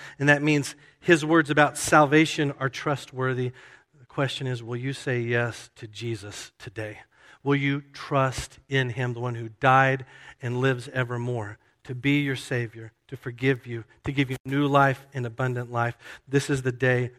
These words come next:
your life can change forever by saying yes to Jesus. Now, a question we might ask of this passage, verses one through twenty-three, is, "Why all the fuss? Why is all this ink given to this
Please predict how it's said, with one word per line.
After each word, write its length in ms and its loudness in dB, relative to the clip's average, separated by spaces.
your 120 -2
life 240 2
can 140 -10
change 360 -10
forever 840 -10
by 100 -8
saying 320 -6
yes 220 -8
to 100 -20
Jesus. 680 -20
Now, 80 -2
a 40 -6
question 460 4
we 120 4
might 280 6
ask 600 0
of 180 -4
this 180 0
passage, 440 -4
verses 360 -10
one 200 -2
through 140 -10
twenty-three, 680 -6
is, 380 -4
"Why 120 6
all 140 6
the 100 -4
fuss? 540 -10
Why 220 6
is 260 4
all 180 4
this 320 0
ink 360 -4
given 260 0
to 140 -6
this 360 0